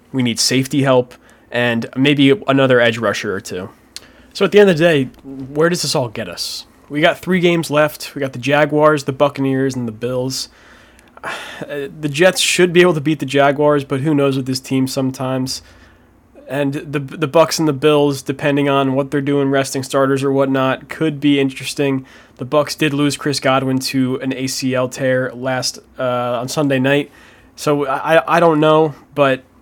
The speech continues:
this Jets team, it's, it's not, it's not over. Don't write off Robert Saleh just yet. Don't write off Michael Florin and Jeff Ulbrich just yet. Joe Douglas, I know he's been here a while, and the record isn't good, and the twenty twenty draft class isn't looking good,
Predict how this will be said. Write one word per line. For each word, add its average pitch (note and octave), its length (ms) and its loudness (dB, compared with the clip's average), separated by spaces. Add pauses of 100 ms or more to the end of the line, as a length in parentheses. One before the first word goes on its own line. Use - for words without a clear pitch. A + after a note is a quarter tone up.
(280)
this F3 200 -2
Jets D#3+ 320 0
team, E3+ 380 -2 (680)
it's, C#3 300 -4
it's - 240 -6
not, D3 400 2
it's - 180 -10
not E3 200 2
over. C3+ 320 0
Don't F3 260 0
write F3 180 2
off E3+ 260 2
Robert C3+ 300 -2
Saleh B2+ 380 0
just B2+ 220 -6
yet. G#2+ 260 -6
Don't F3 200 2
write F3+ 160 4
off E3+ 240 4
Michael D3 280 -2
Florin C3+ 360 -2
and B2+ 60 -2
Jeff B2 200 -2
Ulbrich A#2 340 -4
just - 300 -8
yet. G#2 260 -8 (560)
Joe F#3+ 160 2
Douglas, E3+ 440 4
I D#3+ 80 -4
know E3 160 4
he's D3+ 100 0
been D#3 160 0
here D3+ 160 0
a D3+ 80 2
while, C#3+ 380 2
and C3+ 100 0
the C3 60 0
record C#3+ 360 -2
isn't C3+ 240 -2
good, C#3+ 340 -2
and C3 180 -6
the A#2+ 40 -8
twenty D3+ 300 -2
twenty D3+ 220 -2
draft C3+ 280 0
class C3 380 -6
isn't C#3 240 -6
looking C3+ 320 -2
good, C3+ 340 0